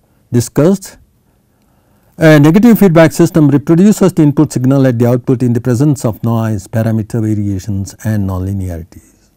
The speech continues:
Dyna-, dynamic behavior is characterized by frequency dependent behavior,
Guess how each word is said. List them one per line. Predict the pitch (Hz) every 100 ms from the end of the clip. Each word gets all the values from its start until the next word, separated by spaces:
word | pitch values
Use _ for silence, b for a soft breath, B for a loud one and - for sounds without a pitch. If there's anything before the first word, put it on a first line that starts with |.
| _ _ _ _ _ b b b b -
Dyna-, | 127 165 196 - _
dynamic | 123 135 165 220 220
behavior | 131 120 156 147 131 120
is | 110
characterized | - 135 165 170 131 120 107 -
by | 120 107 87 - _ _ _ _ _ _ _ _
frequency | - 143 - 175 160 165
dependent | 143 143 131 120 104
behavior, | 104 98 87 82